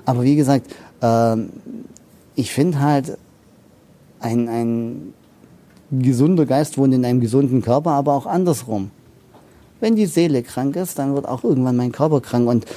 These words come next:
im Endeffekt kann man den Coronavirus jetzt gerade, wo es noch keinen Impfstoff dagegen gibt, am besten mit einem intakten Immunsystem bekämpfen. Und das heißt, da denke ich schon auch so, so, so ein kleines, kleines bisschen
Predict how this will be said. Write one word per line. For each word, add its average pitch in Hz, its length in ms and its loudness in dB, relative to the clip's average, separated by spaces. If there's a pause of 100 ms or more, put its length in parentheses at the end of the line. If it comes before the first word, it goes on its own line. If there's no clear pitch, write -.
(200)
im 123 80 4
Endeffekt 143 480 2
kann 120 160 -4
man 120 140 0
den 113 160 -2
Coronavirus 131 840 0
jetzt 160 260 0
gerade, 123 280 -2
wo 120 120 2
es 110 80 -2
noch 117 140 0
keinen 135 260 -2
Impfstoff 147 420 -2
dagegen 110 380 0
gibt, 139 200 -2
am 120 120 0
besten 107 320 -2
mit 110 120 -2
einem 113 260 -2
intakten 110 460 -4
Immunsystem 131 680 2
bekämpfen. 104 360 -4 (380)
Und 117 100 2
das 107 140 -2
heißt, 117 320 0 (540)
da 120 200 2
denke 156 220 4
ich 127 100 -2
schon 139 160 4
auch 123 140 0
so, 127 140 -2
so, 120 240 0
so 117 100 -4
ein 117 200 -2 (920)
kleines, 131 720 0
kleines 120 440 0
bisschen 101 540 -6